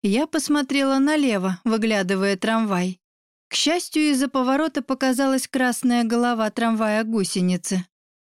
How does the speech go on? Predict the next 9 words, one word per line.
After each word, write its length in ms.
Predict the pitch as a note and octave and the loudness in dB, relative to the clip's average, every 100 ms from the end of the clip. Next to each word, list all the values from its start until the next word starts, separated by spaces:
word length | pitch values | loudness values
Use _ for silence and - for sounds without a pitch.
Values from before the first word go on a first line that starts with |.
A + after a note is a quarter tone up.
| _ - | _ 0
Мне 320 | G3+ D4 F#4 | 2 2 0
трамваи 600 | D#4+ D4+ C#4+ D4 D4 C#4+ | 0 0 2 2 2 2
с 80 | B3+ | 0
детства 500 | D4 C4+ - G#3 G3+ | 0 -2 -4 -2 0
напоминали 680 | G3+ G#3+ G#3+ A3+ D4 C#4+ C4 | 0 0 2 2 2 2 0
таких 420 | D4+ D4 D#4+ D#4 | -2 -2 -2 -2
огромных 560 | D4 D4+ C#4+ C4+ C4 | 0 2 2 4 2
железных 600 | B3+ C#4+ C#4 A#3+ C4+ C4+ | 2 2 2 2 0 2
гусениц. 720 | C4 C4+ G#3 - F3+ F3+ - | 0 0 0 0 0 0 -4